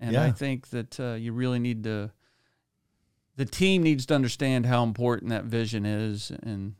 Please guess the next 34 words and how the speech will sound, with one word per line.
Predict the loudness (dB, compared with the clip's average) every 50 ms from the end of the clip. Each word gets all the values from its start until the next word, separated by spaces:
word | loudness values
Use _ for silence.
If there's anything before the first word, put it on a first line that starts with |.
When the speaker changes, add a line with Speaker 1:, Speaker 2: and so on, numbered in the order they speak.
| -18 -14
Speaker 1:
the | -10 -10
approach. | -10 -8 -6 -4 -4 -4 -6 -8 -8 -4
And | -4 -4
it | -4 -2
certainly | -2 -2 -2 -2 -2 -2 -2 -2 -4 -6 _ _ _ _ _ -20 -20 -20 _ _ _ _
starts, | -6 0 2 4 4 2 0 -2
as | -2 0
we | 0 2
mentioned | 2 2 2 0 -2 0 2
earlier, | 2 4 4 4 4 4 2 2
about | 2 2 2 0 0 -2 -4 -4
hiring | 0 2 2 4 4 2 2 0 0
to | -2 -4
people. | -4 -4 -4 -4 -4 -6 -6 -6
I | -6 -4
think | -4 -6 -6 -6 -6
you | -6
need | -4 -4 -4
to | -2
Speaker 2:
Mm-hmm. | -2
Speaker 1:
make | -4 -4 -6
sure | -6 -6 -4 -4 -2 -2 -2 -2
that | -4 -4 -6 -6 -8
you | -10
try | -8 -6 -4 -4 -2 -2 -2 -4
to | -6 -6 -6 -4 -4 -4 -4 -4 -6 -6 -10 _ _ _ _ _ _ _ _ _ _ _ _ _ _ _ _ _ _ _ _ _ _ _ _ _ _ _ -6
hire | 2 4 6 8 8 8 8 8 6 6 4 4
as | 2 0 0 2
well | 4 6 6 6 6 6
as | 4 2 0
establish | -2 -4 -2 0 2 2 2 2 0 -2 -4 -4
your | -4 -4
organization | -2 -2 -2 -2 -2 -2 -2 -2 -2 -2 -4 -4 -4 -4 -4 -4 -6
chart | -4 -2 0 0 2 0 0 -2 -6